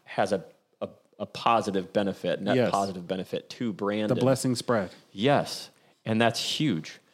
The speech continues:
Speaker 2: Yes.
Speaker 1: And so the fact that you have the power to do that and to affect somebody's life positively. So anyway, that's the end of my rant. It was longer than I thought it was gonna
Speaker 2: That's
Speaker 1: be.
Speaker 2: not a
Speaker 1: So
Speaker 2: rant.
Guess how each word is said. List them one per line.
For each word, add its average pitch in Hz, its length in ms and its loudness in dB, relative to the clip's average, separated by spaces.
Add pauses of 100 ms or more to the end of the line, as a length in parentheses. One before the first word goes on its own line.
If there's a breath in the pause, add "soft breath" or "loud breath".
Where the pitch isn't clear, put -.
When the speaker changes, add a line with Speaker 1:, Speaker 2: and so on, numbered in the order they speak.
(120 soft breath)
Speaker 2:
Yes. 120 200 -4
Speaker 1:
And 113 80 -2
so 117 100 2
the 104 80 0
fact 120 380 0
that 95 80 2
you 110 280 0
have 110 340 0
the 95 60 -2
power 95 560 0 (960)
to 104 100 -4
do 90 320 -4
that 85 320 -6 (100)
and 104 140 -4
to 90 80 -4
affect 87 320 -4
somebody's 85 360 -4
life 82 220 -8
positively. - 460 -4
So - 160 -2
anyway, 95 320 4
that's 101 220 2
the 107 100 2
end 101 100 4
of 92 60 0
my 90 100 4
rant. 87 300 2
It - 60 -10
was 95 180 -8
longer 92 260 0
than 87 100 -2
I 85 60 -6
thought 87 220 -2
it 85 60 -8
was 92 120 -10
gonna 87 200 -6
Speaker 2:
That's 90 120 -4
Speaker 1:
be. 87 60 0
Speaker 2:
not 95 160 0
a - 20 0
Speaker 1:
So 95 140 2
Speaker 2:
rant. 92 200 0